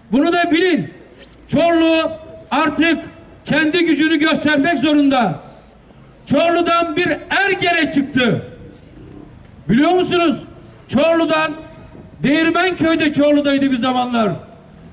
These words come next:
Gümüşyaka'da Çorlu'daydı bir zamanlar. Bunların çanta da bizimdi bir zamanlar.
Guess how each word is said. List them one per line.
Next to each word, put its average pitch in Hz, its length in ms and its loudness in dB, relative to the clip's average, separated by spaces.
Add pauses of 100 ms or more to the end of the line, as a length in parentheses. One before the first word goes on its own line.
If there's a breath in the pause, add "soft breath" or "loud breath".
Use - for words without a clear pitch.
(120)
Gümüşyaka'da 349 840 0
Çorlu'daydı 302 600 0
bir 294 80 2
zamanlar. 262 560 0 (2250)
Bunların 311 560 2
çanta 349 800 0
da 294 120 2
bizimdi 294 640 0
bir 277 60 2
zamanlar. 262 560 2